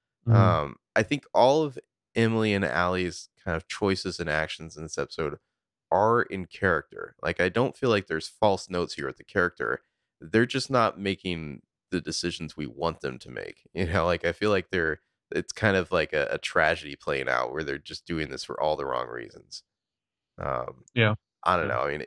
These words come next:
Speaker 2: if it were me, I would not touch these kind of subjects with a twenty thousand foot pole, but, ugh. You know, I,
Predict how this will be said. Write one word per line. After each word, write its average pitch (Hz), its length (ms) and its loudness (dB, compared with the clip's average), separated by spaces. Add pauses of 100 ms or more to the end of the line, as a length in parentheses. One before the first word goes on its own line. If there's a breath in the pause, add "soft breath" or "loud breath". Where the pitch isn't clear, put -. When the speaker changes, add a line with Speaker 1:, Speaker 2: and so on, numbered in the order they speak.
Speaker 2:
if 104 180 0
it 95 100 0
were 80 160 -2
me, 107 400 0
I 73 140 0
would 78 160 -2
not 73 240 -2
touch - 260 -4
these 80 220 -8
kind 76 220 -2
of 78 260 -4 (380)
subjects 80 460 -4
with 71 140 -8
a 64 120 -4 (120)
twenty 82 260 -4
thousand 78 340 -2
foot - 260 -10
pole, 110 500 0
but, - 300 -6 (120)
ugh. - 220 -12 (640)
You 76 100 -10
know, 50 300 -6
I, 95 160 2